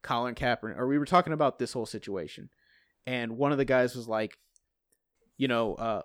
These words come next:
LaDavian Bell is holding out right now from the Steelers to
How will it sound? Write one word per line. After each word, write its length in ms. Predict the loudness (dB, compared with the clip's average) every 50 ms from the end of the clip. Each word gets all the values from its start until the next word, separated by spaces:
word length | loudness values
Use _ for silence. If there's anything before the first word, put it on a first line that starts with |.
| -6 -6
LaDavian 500 | -4 0 2 2 4 4 4 4 4 6
Bell 260 | 6 6 8 6 6
is 120 | 4 2
holding 340 | 0 0 0 0 0 0 -2
out 160 | -4 -4 -4
right 220 | -4 -4 -4 -4 -6
now 360 | -6 -6 -6 -6 -6 -8 -10 _ _ _
from 160 | -6 -6 -6
the 60 | -6
Steelers 580 | -6 -6 -6 -4 -4 -4 -4 -4 -6 -8 -10 -14 -16 -20 -20 _ _ _ _ _ -20 -20 -20 -20 _ _ _ _ -12
to 640 | -8 -4 -4 -2 -2 -2 -4 -4 -6 -8 -8 -10